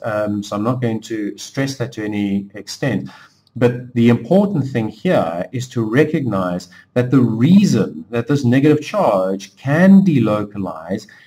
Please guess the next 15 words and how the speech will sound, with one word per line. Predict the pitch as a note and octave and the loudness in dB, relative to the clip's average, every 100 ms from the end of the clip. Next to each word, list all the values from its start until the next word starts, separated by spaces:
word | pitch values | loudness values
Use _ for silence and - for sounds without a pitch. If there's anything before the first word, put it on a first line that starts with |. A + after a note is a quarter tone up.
| _ | _
is | D3 C3 | 0 2
because | B2+ C3+ C#3 C3 B2+ | 2 0 0 0 -2
the | |
p | B2 - D#3 E3+ | -6 -6 -4 -4
orbitals | D3+ D3 D3+ C#3 A#2 G2 G2 G2 - | 0 2 2 0 0 -2 -2 -4 -12
can | - B2+ B2+ B2+ B2+ B2+ G#2+ | -6 -2 0 2 0 -2 -8
line | G2+ G#2 A2 G#2+ G#2+ G#2+ - | -8 -6 -4 -4 -6 -8 -8
up | A2+ - _ _ | -8 -10 _ _
with | G2+ G2+ G2+ - | -4 -4 -6 -10
each | G2+ - | -12 -8
other | A2+ G#2 G2+ F#2+ F#2 - | -4 -4 -2 -4 -4 -10
like | G2 F#2+ F#2+ G2+ | -6 -4 -4 -4
that. | F#2 C#2 - _ _ - | -4 -6 -12 _ _ -8
All | A2 | -2
right. | B2 F#2 - | 0 -2 -6